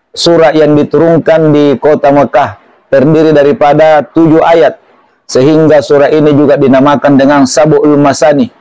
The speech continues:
tujuh ayat yang selalu diulang-ulang sehari semalam.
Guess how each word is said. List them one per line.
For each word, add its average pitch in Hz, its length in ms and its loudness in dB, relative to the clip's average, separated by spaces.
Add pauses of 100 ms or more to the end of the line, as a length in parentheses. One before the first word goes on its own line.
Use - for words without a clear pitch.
(640)
tujuh 151 320 0
ayat 151 480 0
yang 139 160 0
selalu 143 480 0
diulang-ulang 139 720 0
sehari 127 320 -2
semalam. 127 400 0